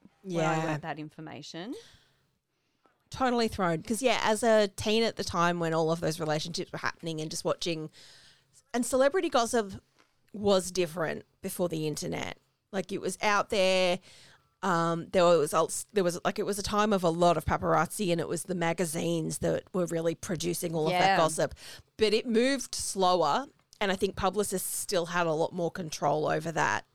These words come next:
Speaker 1: Mm.
Speaker 2: celebrity gossip. So I didn't know any of that. But even with that level of control over celebrity gossip, Johnny Depp pre, basically pre his sort of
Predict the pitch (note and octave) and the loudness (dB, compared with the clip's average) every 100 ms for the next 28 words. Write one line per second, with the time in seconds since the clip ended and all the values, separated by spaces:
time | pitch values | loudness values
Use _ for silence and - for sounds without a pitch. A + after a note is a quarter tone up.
0 | - F#3+ F3 E3+ D#3 F#3 E3+ F3+ F3 F#3 | -10 -8 -8 -8 -2 -2 -2 -4 -4 -4
1 | - F3+ F3+ B3 A#3+ D#3 E3+ D3 F3 F#3 | 0 2 2 0 -4 0 0 2 0 0
2 | D#3+ F#3+ F3 - - - - _ _ B3 | 0 0 -2 -2 -16 -20 -20 _ _ 2
3 | A#3 C#4+ D4 G3+ F#3+ A3+ A#3 G3+ F#3 E3+ | 2 2 -2 -2 -2 -2 0 0 0 0
4 | F3 E3 - F3+ F3 E3+ E3+ E3+ - F3 | 0 -2 -6 -6 -2 0 0 -2 -6 -4
5 | F3 E3 E3+ F3+ G3 F#3+ D#3 - - _ | -4 -4 -4 -2 0 0 -2 -2 -10 _
6 | _ _ _ _ _ _ _ - F#3+ F3+ | _ _ _ _ _ _ _ -10 0 2
7 | B3+ C4 B3+ - - _ - _ _ _ | 2 2 2 0 -4 _ -20 _ _ _
8 | _ _ _ _ _ - - C4 A#3+ C#4 | _ _ _ _ _ -12 -8 -6 0 0
9 | D#4+ D#4+ D#4+ D4 B3 B3+ B3+ B3 A#3 - | 0 0 -2 -4 0 0 -2 -8 -8 -6
10 | B3+ C4+ C4+ B3 G#3+ | -6 -4 -6 -4 -6